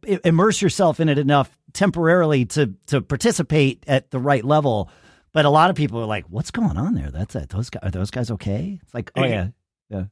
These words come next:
Speaker 2: we
Speaker 1: Okay.
Speaker 2: have, I mean, we have it out. We, I've said it before. The, the Pork Tornadoes are four of the best friends you will ever meet that are lucky enough to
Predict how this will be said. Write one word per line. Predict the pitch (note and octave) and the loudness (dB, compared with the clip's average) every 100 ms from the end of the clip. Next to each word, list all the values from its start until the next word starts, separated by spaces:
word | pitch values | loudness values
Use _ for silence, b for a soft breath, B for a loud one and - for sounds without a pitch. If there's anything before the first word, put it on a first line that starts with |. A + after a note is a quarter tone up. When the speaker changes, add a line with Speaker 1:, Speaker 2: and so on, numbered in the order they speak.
| - | 0
Speaker 2:
we | D#3 | 2
Speaker 1:
Okay. | F#3+ | 4
Speaker 2:
have, | F#3+ D#3+ G#2 | 4 2 -2
I | - C3+ | -2 2
mean, | C#3+ | 4
we | D3+ F3+ | 4 4
have | D#3 | 4
it | C#3+ | 4
out. | C3+ B2 | 4 4
We, | C#3+ | 4
I've | C3 C3 | 4 2
said | - D3+ | 0 0
it | |
before. | B2 - C3 B2 | 0 -2 0 2
The, | A#2 A2 | 0 -4
the | - G#2 | -6 -6
Pork | - C3+ - | -2 -2 2
Tornadoes | C#3 C3 B2 B2 A#2+ | 2 4 4 4 2
are | A2 G2+ | 0 -2
four | - A#2+ B2 | -4 0 2
of | A#2+ A2+ | 2 2
the | |
best | G#2+ A#2 - | 0 0 0
friends | A#2+ A2+ A2 | 0 0 0
you | A2+ G#2 | 0 0
will | - | 0
ever | A#2+ A2+ | 0 0
meet | A2 A2 G2 | 0 0 -2
that | G2+ G#2+ G2+ | -4 -4 -2
are | F#2+ | -2
lucky | G2 A2 - | 0 0 0
enough | A#2 G#2+ G2+ - | 0 -2 -4 -6
to | G#2+ | -4